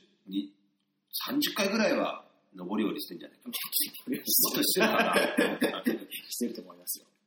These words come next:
Speaker 1: いや、でも。
Speaker 2: あれ、あの、階段あるじゃないですか。
Speaker 1: うん。
Speaker 2: 階段の前に、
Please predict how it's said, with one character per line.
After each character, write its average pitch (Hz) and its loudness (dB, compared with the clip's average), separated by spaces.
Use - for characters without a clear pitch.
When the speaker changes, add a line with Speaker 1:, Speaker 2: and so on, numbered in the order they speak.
Speaker 1:
い - -2
や、 113 -2
で 123 -4
も。 - -4
Speaker 2:
あ 170 4
れ、 185 6
あ 180 4
の、 160 0
階 233 4
段 240 4
あ 240 4
る 220 2
じ 165 0
ゃ 131 -2
な 117 -6
い - -12
で - -14
す - -6
か。 - -14
Speaker 1:
う - -20
ん。 - 0
Speaker 2:
階 196 2
段 214 0
の 208 -2
前 202 0
に、 117 -4